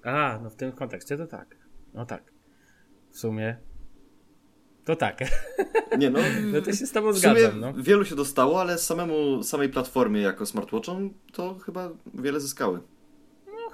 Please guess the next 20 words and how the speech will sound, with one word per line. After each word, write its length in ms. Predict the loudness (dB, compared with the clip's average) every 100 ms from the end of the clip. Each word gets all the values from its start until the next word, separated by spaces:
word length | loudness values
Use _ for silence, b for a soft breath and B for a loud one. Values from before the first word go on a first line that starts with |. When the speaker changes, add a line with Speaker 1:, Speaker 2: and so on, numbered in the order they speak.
| -14 -12
Speaker 1:
chyba 160 | -10
masz 180 | -8 -2
rację, 380 | 0 0 -2 -4
no, 180 | -4 -6
że, 300 | -8 -10 -12
rzeczywiście 760 | -12 -8 -8 -8 -2 -2 -2 -6 b b b -6
jest 280 | -4 -4 0
to 60 | 0
jakieś, 640 | 0 -4 -6 -10 -14 -10
ten, 160 | -8 -2
to 100 | 2
ja 120 | 4
powiem 280 | 2 -2 -4
ci 120 | -6
o 80 | -6
moim 280 | -6 -8 -8
zdaniem 340 | -10 -10 -12
wydarzeniu 480 | -8 -8 -6 -8 -10
technologicznym 680 | -12 -8 -8 -8 -8 -10 -8
roku. 380 | -8 -6 -8